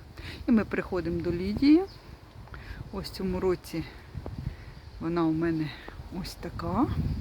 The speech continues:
Починає вбиратися в колір. Справжня Лідія буде пізніше, десь на місяць пізніше, десь в середині, ну, навіть і в кінці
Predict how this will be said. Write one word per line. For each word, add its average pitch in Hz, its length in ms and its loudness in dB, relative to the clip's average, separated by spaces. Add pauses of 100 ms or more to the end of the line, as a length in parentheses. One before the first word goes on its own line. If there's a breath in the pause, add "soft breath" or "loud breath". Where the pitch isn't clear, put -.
(540 loud breath)
Починає 240 440 8
вбиратися 196 600 4
в - 80 -4
колір. 175 480 2 (880 loud breath)
Справжня 185 500 4
Лідія 175 300 -2
буде 160 280 -4 (320 loud breath)
пізніше, 196 600 2
десь 180 240 -4
на 185 80 0
місяць 180 340 -2 (100)
пізніше, 175 640 -2 (200)
десь 175 380 -4 (880 loud breath)
в - 140 -16
середині, 202 680 6 (460 loud breath)
ну, 202 240 -2 (500)
навіть 170 540 -2
і 175 40 -6
в - 140 -14
кінці 185 380 -4